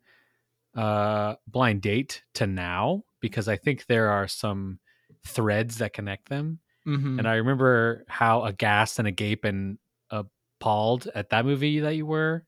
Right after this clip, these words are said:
Speaker 1: and now you're giving this movie a Bruce Wee. I'm excited to hear this, uh, hero's journey you've been on.
Speaker 2: <laughs> I don't even, did we, yeah, we didn't even rank Blind Date back when we watched it, 'cause I think that we came up with that, like, this,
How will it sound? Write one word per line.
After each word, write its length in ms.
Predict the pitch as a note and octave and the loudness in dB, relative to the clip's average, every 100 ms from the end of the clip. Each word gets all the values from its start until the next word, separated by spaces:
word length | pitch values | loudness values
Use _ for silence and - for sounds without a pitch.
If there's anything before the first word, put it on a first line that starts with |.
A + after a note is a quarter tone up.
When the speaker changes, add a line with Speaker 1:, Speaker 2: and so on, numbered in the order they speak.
| - | -6
Speaker 1:
and 140 | G#2 | -2
now 100 | G#2+ | 0
you're 180 | A2 A2+ | 0 0
giving 260 | G#2 G#2+ G2 | 0 0 0
this 180 | A2+ - | -4 0
movie 300 | B2 B2+ C3 | 0 2 0
a 40 | |
Bruce 300 | G2 A2 G#2 | 0 -2 -4
Wee. 500 | G2 G#2+ C3+ F3 F#3+ G3+ | -4 -2 0 -2 -4 -2
I'm 320 | A2 G#2+ A#2+ _ _ - _ _ _ _ - | -2 -2 -6 _ _ -20 _ _ _ _ -10
excited 360 | - E3+ F#3 | 8 10 10
to 80 | D#3+ | 8
hear 180 | D3+ F3+ | 10 10
this, 400 | D#3+ E3 - - | 10 6 4 4
uh, 480 | D#3+ D#3+ E3 E3 D#3+ - | 6 8 6 4 2 2
hero's 340 | E3+ F#3 F3 | 6 8 8
journey 280 | - G3+ F#3+ | 6 6 6
you've 160 | G2 F2 | 2 -2
been 180 | F2 | -8
on. 220 | F2+ E2+ E2+ _ _ _ - - | -8 -14 -18 _ _ _ -2 2
Speaker 2:
<laughs> 100 | - - - - D4+ _ E4 - - D4+ _ _ - - - - - | 2 0 -12 -10 -14 _ -12 -12 -14 -14 _ _ -20 -20 -20 -16 0
I 80 | D#3 | 2
don't 140 | C4 | 2
even, 280 | G#3 D#3+ C3 C#3 | 2 0 0 0
did 200 | D#3+ D#3+ | 0 0
we, 220 | A3+ A#3+ | -2 -2
yeah, 220 | D#3 G#3 F3 | 2 6 6
we 100 | D#3+ | 4
didn't 160 | G#3 | 0
even 200 | G3 C#3+ | 0 0
rank 360 | A#2 A#2+ D3+ - | 0 -2 -4 -6
Blind 320 | B2 B2 A2+ | -6 -4 -4
Date 240 | G#2 A2+ | -6 -8
back 240 | - A2+ - | -6 -6 -6
when 60 | G#2+ | -8
we 60 | |
watched 380 | G2+ G2+ - - | -4 -4 -6 -12
it, 140 | F#2+ - | -12 -8
'cause 100 | C3+ | -4
I 120 | B2+ | -2
think 180 | D#3 D#3+ | -2 -4
that 80 | |
we 100 | D#3+ | -4
came 280 | A#2+ - B2+ | -6 -4 -2
up 160 | A#2+ - | -2 -4
with 120 | A#2 | -6
that, 340 | B2 G#2 G2+ _ _ _ _ - | -2 -2 -4 _ _ _ _ -6
like, 200 | A2+ - | -6 -6
this, 360 | A#2 - - | -10 -10 -14